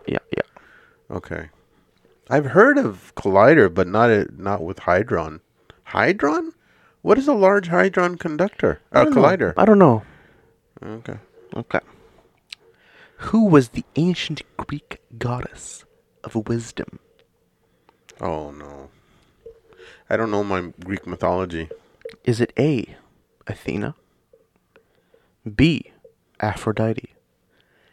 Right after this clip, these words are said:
Speaker 1: C, Hera, or D,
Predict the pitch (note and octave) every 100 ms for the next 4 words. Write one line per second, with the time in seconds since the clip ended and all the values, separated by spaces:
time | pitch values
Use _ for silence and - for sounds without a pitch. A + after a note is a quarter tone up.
0 | _ - - - F#3 E3+ - B2 - _
1 | _ _ - B2+ C#3+ - - _ _ _
2 | _ _ _ _ _ _ A2 G#2+ G#2+ B2
3 | -